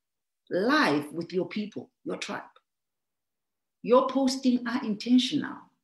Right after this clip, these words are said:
Remember that, okay? Your posting are what? Intentional. Systems. Systems are the road to freedom.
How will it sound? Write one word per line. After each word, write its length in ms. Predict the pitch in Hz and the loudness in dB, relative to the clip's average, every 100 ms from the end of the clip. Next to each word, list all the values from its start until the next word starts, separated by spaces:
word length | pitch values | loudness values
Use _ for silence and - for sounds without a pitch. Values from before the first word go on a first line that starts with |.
| - | -12
Remember 360 | 170 190 208 180 | -8 -6 -8 -6
that, 280 | - - _ _ _ _ _ _ - | -8 -10 _ _ _ _ _ _ -10
okay? 380 | 196 277 269 - - - - - | -6 -4 -2 2 2 0 -18 -8
Your 140 | 202 | -8
posting 500 | 202 220 220 233 220 - | -4 -4 -4 -4 -6 0
are 180 | 233 233 | 2 2
what? 260 | 240 247 - | 0 -2 -6
Intentional. 640 | 185 - 214 - 127 - - - - _ _ _ _ _ _ _ _ _ _ _ _ _ _ _ _ _ | -10 -8 -8 -6 -8 -10 -12 -18 -18 _ _ _ _ _ _ _ _ _ _ _ _ _ _ _ _ _
Systems. 680 | - 240 - 180 143 143 - _ _ _ _ _ _ _ _ _ _ _ _ _ | -8 -6 -4 -4 -2 -4 -14 _ _ _ _ _ _ _ _ _ _ _ _ _
Systems 540 | - 320 320 311 269 262 | -8 -6 -2 4 4 4
are 520 | 262 277 240 175 - _ _ _ 160 | 2 2 0 -2 -10 _ _ _ -2
the 160 | 190 | 0
road 320 | 180 185 202 | 2 2 2
to 120 | - - | -2 -10
freedom. 520 | - 202 143 131 | -4 -4 -2 -6